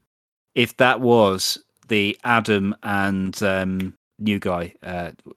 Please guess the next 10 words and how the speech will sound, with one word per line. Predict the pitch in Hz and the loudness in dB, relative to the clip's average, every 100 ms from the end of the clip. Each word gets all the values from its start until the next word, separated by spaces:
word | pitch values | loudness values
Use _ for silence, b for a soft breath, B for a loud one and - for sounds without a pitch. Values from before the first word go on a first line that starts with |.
| _ | _
whatever | 104 85 90 | -14 -12 -14
his | 87 | -14
name | 90 85 | -12 -12
was, | 85 - b b b b _ - | -14 -20 b b b b _ -6
um, | 98 95 92 92 - | 0 0 0 -4 -2
Adam | 110 104 95 90 | -2 0 -4 -6
statue | - 98 - - 95 | -4 -4 -4 -6 -6
to | 92 - | -8 -6
go | 101 95 95 | 0 2 0
with, | 95 98 92 - - | 0 -2 -2 -6 -18